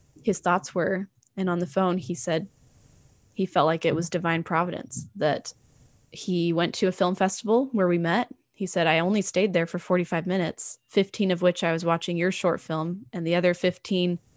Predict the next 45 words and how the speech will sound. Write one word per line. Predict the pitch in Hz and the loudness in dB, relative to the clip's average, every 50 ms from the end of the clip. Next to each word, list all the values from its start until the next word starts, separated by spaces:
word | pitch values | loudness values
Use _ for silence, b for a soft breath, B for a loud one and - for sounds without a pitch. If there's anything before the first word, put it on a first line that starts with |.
| _ _ _ _ _ _ _ _ | _ _ _ _ _ _ _ _
I | - 175 175 | 0 2 2
was | 175 170 170 165 160 170 - - | 4 4 2 2 0 -4 -8 -10
talking | _ - 196 190 214 - - 180 180 | _ 0 2 2 2 2 0 -2 -2
to | - - 180 | -2 -2 0
you | 170 | 0
about | 165 165 175 196 196 165 | 2 2 2 2 2 2
it." | 165 175 180 - - _ _ _ _ _ _ _ _ _ _ | 2 0 0 -2 -8 _ _ _ _ _ _ _ _ _ _
And | 180 180 | -4 0
that | 180 190 - - | 2 2 2 2
was | 180 180 175 - - | 0 -2 -2 -4 -4
most | 185 190 175 196 196 - - | 0 2 2 2 0 2 0
of | 190 185 | 0 0
his | - - 226 190 185 185 - - _ _ | 2 2 2 2 2 -2 -6 -8 _ _
<laughs> | _ | _
visit | - 196 185 202 196 196 - - | -4 0 0 2 2 2 -2 -2
to | - | 0
that | 180 170 147 - - - | 0 0 0 0 -2 -2
film | - 220 254 247 | 0 0 0 0
festival. | 240 - 170 170 - - 165 175 170 170 196 226 - _ _ _ _ - _ _ _ _ _ _ _ _ | 0 -2 -4 -4 -6 -8 -6 -4 -4 -4 -4 -6 -10 _ _ _ _ -20 _ _ _ _ _ _ _ _
But | 202 190 190 | 0 0 2
in | 185 180 180 | 2 2 0
the | 180 180 | 0 0
end, | 190 196 196 | 0 0 0
he | 202 | 0
ended | 185 180 175 175 | 0 0 0 -2
up | 190 - | -2 -4
coaching | - - 254 254 - 240 214 | 0 0 0 0 2 0 0
with | 190 190 - | 0 0 -2
me, | 190 185 190 196 - | -2 -2 -2 -4 -4
and | - 185 175 175 170 | -4 -4 -4 -4 -6
the | - - - | -6 -8 -8
coaching, | - - 202 220 - - 185 180 | -4 -4 -4 -4 -2 -4 -2 -2
he | 208 175 | -2 -2
said, | 175 - 180 175 | -2 -2 -2 -2
was | 175 185 180 | -2 -2 -4
phenomenal. | - - 180 - - 214 233 233 226 226 220 214 | -6 -8 -6 -2 0 0 2 2 2 2 2 2
It | 208 | 2
was | 180 175 - | 0 -2 -4
making | 170 160 - - - | -4 -4 -6 -8 -8
a | - | -6
big | - - - _ | -6 -6 -8 _
difference | - 220 214 - 220 214 208 - | -4 -4 -2 0 -2 -2 0 0
in | 214 202 | -2 0
his | 208 202 196 | 0 0 0
life. | 196 190 190 185 185 190 - | 2 4 4 4 2 0 -2